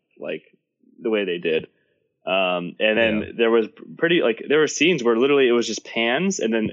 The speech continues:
Speaker 1: it was just mouth flaps. Like, there was no animation. It felt very cheap.
Speaker 2: Yeah. Yeah. Um, and then My Hero, we both kinda said My Hero was kinda lame at the beginning, but I think
Speaker 1: But
Speaker 2: they
Speaker 1: the
Speaker 2: did a
Speaker 1: last three
Speaker 2: pretty
Speaker 1: was
Speaker 2: good
Speaker 1: good.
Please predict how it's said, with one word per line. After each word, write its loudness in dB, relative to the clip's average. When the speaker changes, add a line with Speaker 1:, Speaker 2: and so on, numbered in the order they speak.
Speaker 1:
it -2
was 2
just -2
mouth 0
flaps. -6
Like, -4
there 0
was 0
no 0
animation. -2
It -6
felt 4
very 4
cheap. -2
Speaker 2:
Yeah. -6
Yeah. 2
Um, -2
and -4
then 2
My 2
Hero, 2
we -2
both 4
kinda 4
said 2
My 2
Hero 0
was -4
kinda 0
lame -2
at 0
the -4
beginning, -4
but -2
I 4
think 2
Speaker 1:
But 6
Speaker 2:
they 10
Speaker 1:
the 10
Speaker 2:
did 8
a 8
Speaker 1:
last 2
three 4
Speaker 2:
pretty 6
Speaker 1:
was 2
Speaker 2:
good 2
Speaker 1:
good. -20